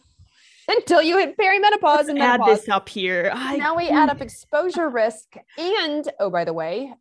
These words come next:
Speaker 1: the inside of the vagina is called a mucous membrane. H-
Speaker 2: Uh-huh.
Speaker 1: higher up is,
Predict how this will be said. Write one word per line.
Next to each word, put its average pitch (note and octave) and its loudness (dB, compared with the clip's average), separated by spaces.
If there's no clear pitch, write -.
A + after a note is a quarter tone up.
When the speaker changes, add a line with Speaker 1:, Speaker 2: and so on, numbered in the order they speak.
Speaker 1:
the A#3 -4
inside C4+ -2
of G#3 -4
the G3+ -6
vagina F#3+ -6
is F#3 -12
called F#3 -8
a F3 -6
mucous F3 -6
membrane. D3+ -10
H- - -8
Speaker 2:
Uh-huh. G3+ -8
Speaker 1:
higher G3 0
up E3+ -2
is, D#3+ -12